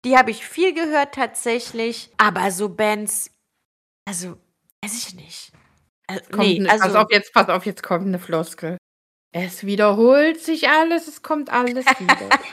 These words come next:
Speaker 1: <laughs>
Speaker 2: Wie in der Mode, auch in der Musik.
Speaker 1: Ah, Schnurre, das will ich jetzt zum Abschluss noch wissen. Meinst du, dass das letzte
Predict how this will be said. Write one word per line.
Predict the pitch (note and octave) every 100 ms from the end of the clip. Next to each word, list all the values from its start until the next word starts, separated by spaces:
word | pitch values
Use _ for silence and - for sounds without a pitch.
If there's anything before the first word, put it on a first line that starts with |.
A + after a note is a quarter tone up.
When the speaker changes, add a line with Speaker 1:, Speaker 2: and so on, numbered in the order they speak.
| C4 - -
Speaker 1:
<laughs> | - B3+ - G3+ A3+
Speaker 2:
Wie | B3+ D4+
in | D#4+
der | E4+ D#4+
Mode, | D4 D4 E4 E4 E4 E4 C#4+ G3 F#3+ A#3+ _ -
auch | A#3 B3
in | B3
der | E4+ B3+
Musik. | C4 C4 B3+ C#4+ D4 C#4 C4 _ -
Speaker 1:
Ah, | F#4 F#4+ F#4 F#4 F#4 F4+ -
Schnurre, | B3+ B3+ G4 F4
das | C#4 D#4+ E4
will | F4+
ich | E4
jetzt | D#4+ D4+
zum | -
Abschluss | - C#4 - C#4 C4+
noch | C4 B3
wissen. | A3 A3+ A3
Meinst | G#3 G#3+ C#4+ -
du, | D#4+
dass | B3+ B3 -
das | G#3 -
letzte | G#3+ - - - D4+ D#4+